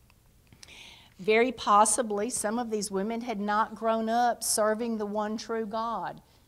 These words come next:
either in Judaism before or in Christianity now. They were babes in Christ and still learning. And we need to remember today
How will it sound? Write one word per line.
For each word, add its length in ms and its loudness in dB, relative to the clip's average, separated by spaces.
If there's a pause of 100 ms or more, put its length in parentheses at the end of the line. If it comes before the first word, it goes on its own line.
(300)
either 320 -2
in 180 0
Judaism 720 -2
before 680 -2
or 220 -6
in 120 -4
Christianity 920 -4
now. 460 -4 (840)
They 200 2
were 200 0
babes 540 4
in 160 -2
Christ 760 0
and 180 -2
still 400 -2
learning. 600 -6 (800)
And 200 -2
we 140 -2
need 260 -2
to 120 -8
remember 580 -4
today 720 0